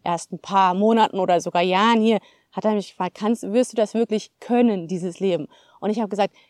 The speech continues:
„Ja, warum nicht? Weil das, was ich will, wenn ich das wirklich will, dann gibt es nichts, was ich nicht kann.“ Das habe ich ihm gesagt. Und das ist auch wahr. Deswegen, ich habe mich dran gewöhnt. Es ist mir nicht wichtig. Es gibt Sachen, die sind wichtiger.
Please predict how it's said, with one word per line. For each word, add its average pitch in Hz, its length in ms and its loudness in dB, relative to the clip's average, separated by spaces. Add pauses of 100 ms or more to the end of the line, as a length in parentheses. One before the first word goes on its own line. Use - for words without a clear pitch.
(600)
„Ja, 226 420 4
warum 214 380 2
nicht? 254 320 4
Weil 190 280 4 (120)
das, 247 360 0
was 214 140 -2
ich 175 300 -8
will, 208 440 4
wenn 208 140 -2
ich 196 60 -2
das 196 180 -2
wirklich 202 320 -4
will, 285 220 4
dann 208 160 -2 (140)
gibt 226 160 0
es 202 120 0
nichts, 233 240 0
was 214 100 -2
ich 185 200 -8
nicht 220 340 -2
kann.“ 147 280 -10 (1160)
Das 190 180 -4
habe 196 120 -4
ich 165 80 -18
ihm - 100 -12
gesagt. - 240 -14
Und 226 120 -2
das 247 120 2
ist 285 100 -4
auch 214 180 -4
wahr. 67 200 -6 (680)
Deswegen, 180 480 -2
ich 185 120 -10
habe - 140 -6
mich 180 100 -10
dran 180 200 -12
gewöhnt. 185 420 -2 (800)
Es 185 140 -6
ist 190 140 -6
mir 214 120 0
nicht 185 160 -8
wichtig. 202 240 -4
Es 175 120 -12
gibt - 180 -10
Sachen, 185 340 -6
die 190 80 -8
sind 165 180 -12
wichtiger. - 380 -16